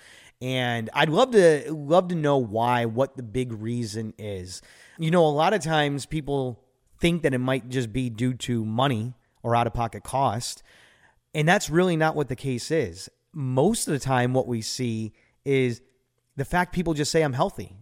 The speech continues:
I don't need it. I don't need to have the extra bill." It's not that you can't afford the extra bill. Nobody wants to pay for health insurance. I mean, come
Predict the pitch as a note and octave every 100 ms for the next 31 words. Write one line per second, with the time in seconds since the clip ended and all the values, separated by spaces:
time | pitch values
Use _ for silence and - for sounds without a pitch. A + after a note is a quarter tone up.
0 | _ - D3 A#2+ A#2+ D3+ C3 - _ _
1 | _ _ _ - D3 C#3+ D3 D3+ C3+ D#3
2 | C#3 C#3 D3 - A#2+ F3 D#3 G#3+ F4+ B3
3 | F#3+ A#3 D#3+ - D3+ B3+ B3 F3+ C3+ -
4 | B2 A2 G2+ C3+ - _ - - F#3+ G3+
5 | F4+ F#4 D4 F3 F3+ A#3 C4 - - -
6 | A3 B3+ - A2+ F#3+ D4+ E3+ G#2+ - G#2
7 | - A2+ C#3+ E3 -